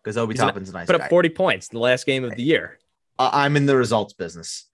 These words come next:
Speaker 1: Uh, I'm, I'm very much in the results business. And, and, and for, for what it's worth, I mean, but this, this is what drives me nuts with, with Knicks fans. It's,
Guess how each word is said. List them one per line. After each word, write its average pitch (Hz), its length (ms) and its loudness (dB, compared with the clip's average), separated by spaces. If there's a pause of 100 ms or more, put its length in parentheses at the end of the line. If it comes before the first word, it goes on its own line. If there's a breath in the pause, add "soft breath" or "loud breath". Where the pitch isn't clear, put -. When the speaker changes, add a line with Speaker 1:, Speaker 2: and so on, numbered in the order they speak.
(120)
Speaker 1:
Uh, 123 60 4
I'm, 120 340 4
I'm 117 380 2
very 120 200 2
much 117 180 0
in 117 40 -8
the 107 80 -4
results 104 240 -2
business. 101 320 -6
And, 196 320 -4
and, 214 180 -8
and 202 120 -2 (160)
for, 185 240 -2
for 185 100 -6
what 165 180 -6
it's - 140 -16
worth, 143 300 2
I - 20 -10
mean, 135 200 -8
but 156 160 -6 (1000 soft breath)
this, 226 160 2
this 254 320 -2
is 247 100 2
what 208 200 2
drives 190 260 4
me 170 80 -6
nuts 156 240 0
with, 139 180 -4
with 131 180 -6
Knicks 127 280 -10
fans. 85 320 -12 (200)
It's, 131 280 0